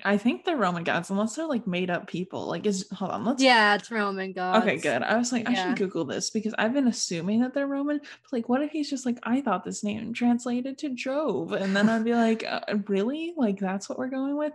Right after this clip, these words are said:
Speaker 1: Jove?"
Speaker 2: <laughs>
Speaker 1: Okay.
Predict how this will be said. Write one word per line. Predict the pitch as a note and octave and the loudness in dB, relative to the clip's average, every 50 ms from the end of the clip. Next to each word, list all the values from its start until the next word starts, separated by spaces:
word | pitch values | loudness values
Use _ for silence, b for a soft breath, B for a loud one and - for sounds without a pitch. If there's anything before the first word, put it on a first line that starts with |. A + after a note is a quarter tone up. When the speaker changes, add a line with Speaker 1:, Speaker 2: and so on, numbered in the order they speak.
| - _ | -8 _
Speaker 1:
Jove?" | - - F3+ E3 E3+ F3 F#3+ A#3+ C4+ D4 D4+ D4 D#4 D4+ B B B B B B B B | -2 0 0 2 4 2 2 4 2 2 0 0 -4 -8 B B B B B B B B
Speaker 2:
<laughs> | G#3+ - - G#3+ C#4 B3 G#3+ - - C#4+ A#3+ - - _ B B B B E4+ F4 E4+ D4+ B B - | -4 0 6 6 6 6 6 2 0 -2 -2 -2 -4 _ B B B B -2 -2 -2 -2 B B -8
Speaker 1:
Okay. | - F#3+ C#3+ - - C#4+ - | -6 -6 -6 -6 -8 -10 -14